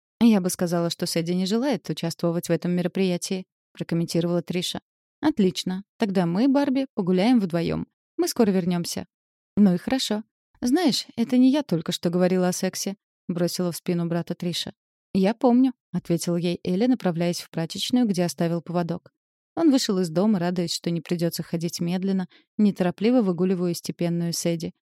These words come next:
Кроме того, как замечательно, что в этот час берег абсолютно пуст. Допив кофе, он оставил чашку на песке возле лестницы и перешёл на быструю ходьбу,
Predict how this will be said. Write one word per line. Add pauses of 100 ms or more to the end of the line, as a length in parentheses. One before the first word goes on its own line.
(140)
Кроме
того, (140)
как
замечательно,
что
в
этот
час
берег
абсолютно
пуст. (500)
Допив
кофе,
он
оставил
чашку
на
песке
возле
лестницы
и
перешёл
на
быструю
ходьбу,